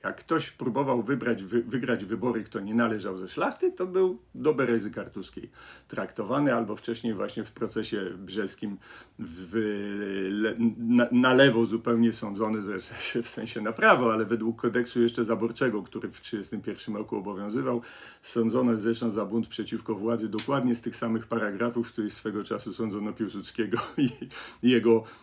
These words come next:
jego organizację bojową P P S-u, jego P F W, prawda, i innych, y, innych Piłsudczyków, takie to chichoty historii. I teraz,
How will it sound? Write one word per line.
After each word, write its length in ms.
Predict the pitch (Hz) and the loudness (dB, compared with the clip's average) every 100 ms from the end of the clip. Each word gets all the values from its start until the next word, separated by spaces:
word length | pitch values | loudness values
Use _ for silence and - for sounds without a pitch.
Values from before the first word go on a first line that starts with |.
| - | -2
jego 440 | 117 113 107 113 | 4 6 6 6
organizację 680 | 113 113 113 113 110 113 117 | 6 4 2 4 4 2 2
bojową 420 | 101 113 107 110 | 2 4 2 0
P 140 | 101 110 | -2 -4
P 160 | - | 0
S-u, 380 | 113 120 120 117 | 2 2 2 0
jego 220 | 110 101 104 | 0 -2 -4
P 180 | 110 | -2
F 180 | 104 98 | -4 -4
W, 180 | 107 107 | -4 -4
prawda, 360 | 107 101 95 104 | -4 -6 -4 -4
i 120 | 101 | -4
innych, 300 | 104 101 - - - - - - - - - | -6 -8 -12 -20 -20 -20 -20 -18 -20 -16 0
y, 260 | 117 117 107 | 6 6 6
innych 320 | 113 107 - | 4 2 0
Piłsudczyków, 600 | 117 113 117 143 131 113 | -2 0 -2 0 -2 2
takie 240 | 131 131 | 2 2
to 120 | 123 | 0
chichoty 440 | 120 123 120 117 117 | 2 0 0 0 0
historii. 640 | 117 110 107 92 95 95 | -2 -6 -6 -6 -8 -6
I 60 | 117 | -4
teraz, 420 | 139 180 254 - | -2 -2 -2 -6